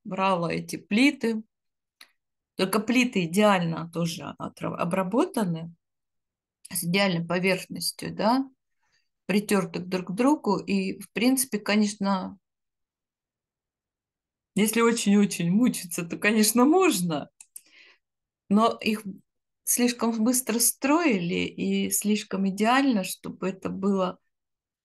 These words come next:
без инструментов, ручным р-, трудом рабов. Короче, очень много загадок, действительно, по древним вещам,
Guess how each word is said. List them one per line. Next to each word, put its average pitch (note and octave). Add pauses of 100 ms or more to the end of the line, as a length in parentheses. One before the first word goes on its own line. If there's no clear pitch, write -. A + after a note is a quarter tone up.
(380)
без F#3
инструментов, G3+
ручным F3+
р-, E3+
трудом F3+
рабов. G3 (220)
Короче, C#4+
очень C4+
много B3+
загадок, G3+
действительно, E3+ (180)
по -
древним A#3+
вещам, G3+